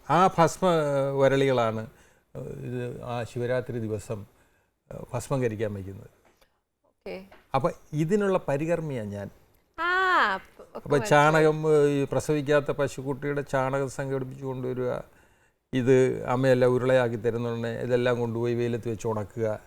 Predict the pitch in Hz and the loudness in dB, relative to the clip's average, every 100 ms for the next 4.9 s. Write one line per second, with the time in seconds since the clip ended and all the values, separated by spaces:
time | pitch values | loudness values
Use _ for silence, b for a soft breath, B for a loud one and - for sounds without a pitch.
0 | - b b b _ 123 123 123 123 117 | -20 b b b _ -2 0 2 0 -2
1 | - 117 110 117 101 110 - 143 160 151 | -4 -6 -6 -8 -4 -6 -2 0 0 2
2 | 147 151 160 190 165 131 110 101 95 95 | 2 2 2 0 2 2 0 -4 -8 -14
3 | - _ - - 143 151 175 165 156 156 | -18 _ -20 -4 -4 0 0 2 0 0
4 | 156 151 147 143 139 131 127 135 165 | 2 4 4 4 2 2 0 -2 -6